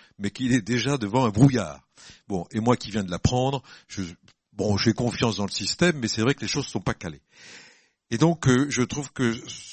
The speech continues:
simplement sur la réforme des retraites, euh, c'est mal positionné, c'est mal posé, et les gens qui manifestent, je suis surpris de savoir qu'ils savent, avant de réformer, ça veut dire qu'ils connaissent la forme.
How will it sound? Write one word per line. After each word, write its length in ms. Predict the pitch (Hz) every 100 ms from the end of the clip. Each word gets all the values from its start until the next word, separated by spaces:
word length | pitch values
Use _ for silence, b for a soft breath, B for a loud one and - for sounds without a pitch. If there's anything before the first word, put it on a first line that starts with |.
| - -
simplement 460 | - 127 120 135 147
sur 120 | -
la 120 | 110
réforme 320 | 117 107 110
des 120 | 104 104
retraites, 460 | - 147 151 -
euh, 220 | 107 101 -
c'est 220 | - 98
mal 380 | 92 104 151 170
positionné, 840 | 131 117 113 - - 107 131 156
c'est 200 | - 90
mal 220 | 120 135
posé, 600 | - 113 92 120 143 160 - B B B B
et 100 | 104
les 160 | 95 104
gens 160 | 147
qui 160 | 147 120
manifestent, 500 | 104 104 98 - 139
je 60 |
suis 180 | 107 101
surpris 440 | - 120 - - 120
de 80 | 90
savoir 540 | - 85 117 147 139 B B B -
qu'ils 160 | -
savent, 460 | - - 151 147 127
avant 240 | - 104 117
de 80 | 104
réformer, 440 | 120 - 110 147
ça 120 | 147
veut 60 | 95
dire 80 | 113
qu'ils 120 | -
connaissent 180 | 107 120
la 80 | 98
forme. 220 | - 76